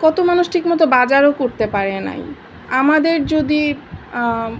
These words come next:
আমাদের মতো নিম্ন মধ্যবিত্ত মানুষের যদি বাজার করতে যে কষ্ট হয়, আহ, আগে, উম, মানে আস্তে আস্তে মনে হয় যে,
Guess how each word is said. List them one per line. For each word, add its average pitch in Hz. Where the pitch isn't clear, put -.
আমাদের 247
মতো 254
নিম্ন 247
মধ্যবিত্ত 240
মানুষের 240
যদি 240
বাজার 220
করতে 226
যে 226
কষ্ট -
হয়, 220
আহ, -
আগে, 247
উম, 240
মানে 247
আস্তে 254
আস্তে 330
মনে 330
হয় 320
যে, 311